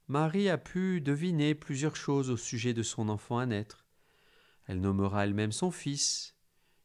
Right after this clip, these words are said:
Il sera le Messie, mais un Messie définitif. Dieu renchérit donc sur son plan de salut tel qu'il l'avait annoncé par les prophètes.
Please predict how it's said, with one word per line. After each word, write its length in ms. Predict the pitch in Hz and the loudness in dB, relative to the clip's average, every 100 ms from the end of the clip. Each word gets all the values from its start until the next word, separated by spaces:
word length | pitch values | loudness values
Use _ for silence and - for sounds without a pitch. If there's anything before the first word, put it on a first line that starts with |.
| _ | _
Il 140 | 104 90 | -10 -6
sera 360 | - 101 107 | -4 -2 0
le 120 | 107 | 2
Messie, 720 | 117 147 - 143 135 143 151 175 | 2 2 2 2 0 -2 -4 -6
mais 140 | 104 | -4
un 100 | 98 | -2
Messie 400 | 98 101 - 117 | -2 -2 -4 -4
définitif. 920 | 107 110 - 147 170 143 139 - - _ _ _ _ _ _ _ _ _ _ _ - | -2 -2 0 -2 -2 -4 -6 -8 -20 _ _ _ _ _ _ _ _ _ _ _ -6
Dieu 280 | 113 180 170 | 4 6 6
renchérit 540 | 160 175 - 175 160 | 4 2 4 2 2
donc 540 | 135 139 107 - - _ _ _ - - | 0 -2 -2 -8 -20 _ _ _ -20 -14
sur 240 | - 139 | -8 -2
son 220 | - 139 | 0 0
plan 280 | 127 180 180 | -2 2 2
de 100 | 147 | 2
salut 420 | - 139 151 180 | 0 0 0 0
tel 320 | - 196 208 202 | 0 2 2 -2
qu'il 220 | - 147 | -4 0
l'avait 240 | 139 139 | 0 2
annoncé 420 | 135 127 123 170 | 0 0 -2 -6
par 180 | 160 127 | -4 -2
les 80 | 117 | -4
prophètes. 720 | - 107 - 101 92 - - | -4 -8 -8 -8 -8 -12 -20